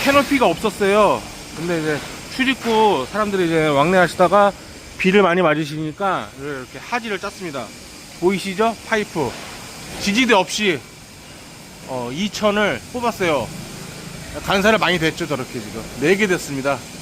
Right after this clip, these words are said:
그래서 지금 지지를 많이 해가지고 사람 두 명 올라가서 지붕 시공해도 끄떡 없었습니다. 기존에 하리지 할 때는 요렇게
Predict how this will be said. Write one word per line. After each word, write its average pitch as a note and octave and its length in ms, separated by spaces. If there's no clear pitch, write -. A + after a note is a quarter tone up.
그래서 C3 300
지금 B2+ 140
지지를 E3+ 360
많이 C3+ 200
해가지고 F#3 580
사람 A3+ 280
두 F3+ 120
명 G3 200
올라가서 F#3 760
지붕 F3+ 320
시공해도 G3 540
끄떡 G3+ 260
없었습니다. B2+ 640
기존에 G#3 440
하리지 G3+ 340
할 G3 100
때는 G3 400
요렇게 F3 480